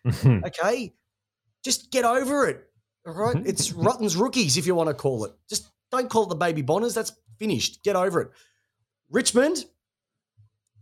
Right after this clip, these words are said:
Speaker 2: their season's done. I picked it. They're not gonna make the eight. No Dusty, no Richmond. We've been saying it for years, and it's gonna happen.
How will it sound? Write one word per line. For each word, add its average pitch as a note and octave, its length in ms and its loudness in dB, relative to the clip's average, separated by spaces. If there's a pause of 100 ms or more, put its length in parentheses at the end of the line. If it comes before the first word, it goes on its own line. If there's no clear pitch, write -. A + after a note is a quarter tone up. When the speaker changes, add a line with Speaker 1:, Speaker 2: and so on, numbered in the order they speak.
(100)
Speaker 2:
their G#3+ 120 4
season's F#3+ 380 2
done. G#3+ 280 0 (240)
I F3 80 -2
picked - 320 -4
it. D#4 240 -4
They're E3 100 -2
not F#3+ 160 0
gonna A3 180 2
make A3+ 220 2
the A#3+ 160 0
eight. B3 200 2
No G#3 140 2
Dusty, A3 420 0
no G#3+ 140 4
Richmond. F#3+ 380 0
We've C3+ 120 2
been C#3+ 160 0
saying F3 320 -2
it G3+ 100 -4
for - 140 -6
years, G3+ 680 0 (460)
and B2+ 160 -4
it's B2+ 160 -2
gonna E3 180 2
happen. C#3+ 380 -2